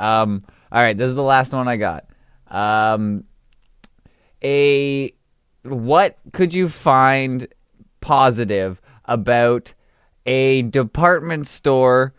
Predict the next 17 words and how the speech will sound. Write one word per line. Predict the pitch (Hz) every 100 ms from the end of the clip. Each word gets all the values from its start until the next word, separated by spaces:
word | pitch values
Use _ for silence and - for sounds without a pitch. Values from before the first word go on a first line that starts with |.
| _ -
making | 110 123 143 151 165 165
their | 160 151
employees | 147 139 - 139 143 147 143 -
who | 143
are | 135 127
on | 131 127
their | 123
period | 104 143 143 139 120 113 107
wear | 107 120 120
a | 120
name | 117 117 113 113
tag | 120 101 95
that | 90 98 98
discloses | 107 - 107 104 95 92 85
that | 95 85
they're | 98 90 90
menstruating? | 101 95 85 90 71 64